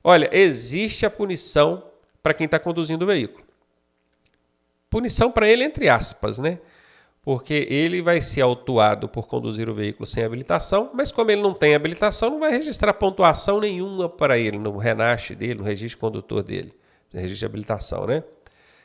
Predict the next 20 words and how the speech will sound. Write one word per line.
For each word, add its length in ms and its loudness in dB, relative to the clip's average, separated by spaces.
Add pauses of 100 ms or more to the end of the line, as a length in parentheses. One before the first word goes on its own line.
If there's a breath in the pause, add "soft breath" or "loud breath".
(100)
Então 160 2
a 60 4
punição 420 0
direta 480 6
pra 160 0
ele 160 4
acaba 220 0
não 80 0
acontecendo. 540 -2 (320 soft breath)
E 80 -6
como 240 6
o 60 0
valor 460 8
da 200 6
multa 320 0
sempre 260 -2
fica 240 -6
vinculada 600 0
ao 280 6
veículo 920 0